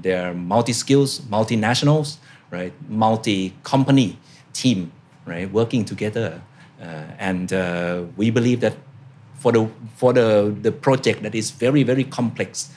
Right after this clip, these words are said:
as what we are doing, launching a new bank, launching the, the whole new banking product into a, the market that we are not familiar with,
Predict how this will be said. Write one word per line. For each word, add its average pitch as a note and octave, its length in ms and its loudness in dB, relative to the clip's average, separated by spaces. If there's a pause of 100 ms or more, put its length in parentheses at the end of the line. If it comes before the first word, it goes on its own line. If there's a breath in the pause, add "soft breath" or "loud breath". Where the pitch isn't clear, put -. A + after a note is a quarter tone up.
(340 loud breath)
as G2 200 -6
what G#2+ 180 -2
we G#2+ 100 0
are G2+ 60 2
doing, G#2+ 360 -2
launching A#2 340 2
a G2+ 60 0
new A2 180 4
bank, C#3 460 -2 (400 loud breath)
launching A#2+ 420 0
the, F2+ 320 -4
the F#2+ 80 0
whole B2+ 320 2
new B2 360 4 (160)
banking D3 420 0
product - 560 -4 (140)
into A2 400 -2
a, F#2+ 40 -6 (340)
the A#2 80 -2
market A2 520 0
that G#2+ 140 -6
we G#2+ 100 -2
are G#2 140 -2
not G#2+ 80 -8
familiar A2+ 480 0
with, G#2+ 160 -6